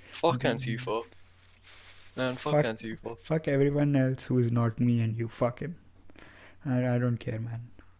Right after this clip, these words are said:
Speaker 2: Okay, so on that note, I think we should end this shit because
Speaker 1: Yep.
Speaker 2: it's, it's not healthier for, it's not healthy for e-, anyone. So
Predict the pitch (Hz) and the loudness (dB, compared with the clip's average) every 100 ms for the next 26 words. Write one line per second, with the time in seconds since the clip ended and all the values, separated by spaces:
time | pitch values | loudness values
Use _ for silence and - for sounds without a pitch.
0 | - - - - - - - - - - | -20 -20 -20 -20 -20 -20 -20 -20 -20 -20
1 | - - - - - - 139 - 117 - | -20 -20 -20 -20 -20 -6 -4 -2 -4 -2
2 | 127 127 127 127 127 123 120 120 120 127 | 0 4 4 4 4 4 4 2 0 2
3 | 127 127 123 135 120 - - 123 123 120 | 2 2 0 0 0 -2 -2 0 2 0
4 | - - - 120 113 120 117 113 117 120 | -6 -12 -2 0 2 2 0 0 2 2
5 | 123 - 139 143 - - - - 123 120 | 0 -2 -4 -6 -10 -16 -16 -6 -4 0
6 | 123 117 120 123 - - 123 - 127 123 | 0 0 0 0 0 -4 -6 0 2 2
7 | 123 123 120 120 123 120 - 117 120 - | 2 2 2 4 2 0 0 -2 -2 -12
8 | - - - - - 131 - 143 135 127 | -20 -20 -20 -20 0 2 4 4 4 2
9 | 123 123 123 123 - - - - - - | 2 0 0 -2 -6 -18 -20 -20 -20 -8
10 | - 127 120 117 117 - - - - - | 2 4 4 0 -4 -14 -18 -20 -20 -20
11 | - - - - - - - - 131 123 | -20 -18 -16 -18 -20 -20 -16 -8 -4 -2
12 | 123 127 | -2 -4